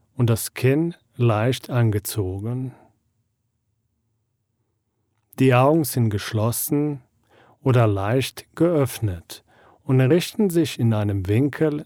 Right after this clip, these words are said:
von fünfundvierzig Grad auf den Boden. Lass den Blick weich und nicht fokussiert sein. Die Hände können entweder offen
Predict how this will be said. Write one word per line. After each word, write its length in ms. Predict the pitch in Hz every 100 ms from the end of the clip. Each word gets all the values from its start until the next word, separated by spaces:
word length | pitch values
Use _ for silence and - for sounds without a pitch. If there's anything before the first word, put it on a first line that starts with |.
| _
von 300 | - 151 143
fünfundvierzig 800 | - 202 202 - 120 - 107 -
Grad 460 | 117 104 113 123 - _ -
auf 220 | 127 -
den 260 | 165 139
Boden. 600 | 110 101 95 95 101 110 - _ _ _ _ _ _ _ _ _ _ _ _ _ _ _ _ _ _ _ _
Lass 300 | 127 160 -
den 240 | 185 120
Blick 460 | 98 110 156 - - -
weich 680 | 110 104 127 175 175 - _
und 160 | 127 117
nicht 240 | 135 -
fokussiert 720 | - 147 - - 120 107 92
sein. 560 | - 107 98 104 117 117 _ _ _ _ _ _ _ _ _ _ _ _ _ _ _ _ _ -
Die 120 | 151 127
Hände 380 | 139 208 214
können 280 | 202 - 131
entweder 800 | 165 151 170 - 127 107 104 -
offen 640 | 131 135 - 170 180 170